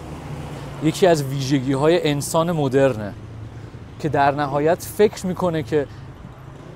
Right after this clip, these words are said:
من خودمو نمیندازم به سختی، این ریسکو نمی‌کنم چون می‌ترسم نبشنوم، چون شاید تحقیر شم، چون شاید شکست بخورم، شاید پولمو از دست بدم، شاید موفق نشم یا هر چیز دیگه ای.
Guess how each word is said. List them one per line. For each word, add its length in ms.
من 140
خودمو 360
نمیندازم 480
به 80
سختی، 360
این 160
ریسکو 320
نمی‌کنم 640
چون 160
می‌ترسم 580
نبشنوم، 680
چون 160
شاید 240
تحقیر 500
شم، 340
چون 180
شاید 380
شکست 520
بخورم، 500
شاید 240
پولمو 380
از 200
دست 260
بدم، 360
شاید 280
موفق 500
نشم 320
یا 60
هر 100
چیز 240
دیگه 200
ای. 160